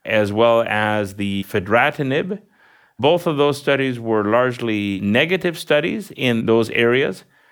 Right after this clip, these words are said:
I suspect we'll find that E T and P vera are separate. There still may be much more of a role in P vera.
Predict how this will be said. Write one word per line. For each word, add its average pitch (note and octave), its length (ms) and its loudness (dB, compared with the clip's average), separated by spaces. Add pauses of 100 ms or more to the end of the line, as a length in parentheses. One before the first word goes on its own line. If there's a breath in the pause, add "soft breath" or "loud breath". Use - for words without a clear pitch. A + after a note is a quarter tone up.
(140 soft breath)
I B2+ 100 2
suspect C3 400 0
we'll D#3 100 2
find D3 240 0
that B2 120 0
E D#3 220 -4
T D3+ 240 -4
and C3 120 -2
P C3 160 -2
vera C3 400 2
are G#2 140 -2
separate. G#3 500 -4 (360 soft breath)
There G#2 140 0
still C#3+ 240 0
may C3 200 2
be A#2+ 180 0
much A#2+ 260 -2
more B2+ 160 2
of A2+ 80 -2
a A2 60 0
role G#2+ 260 2
in G2+ 140 -4
P A2+ 240 -4
vera. A2 440 0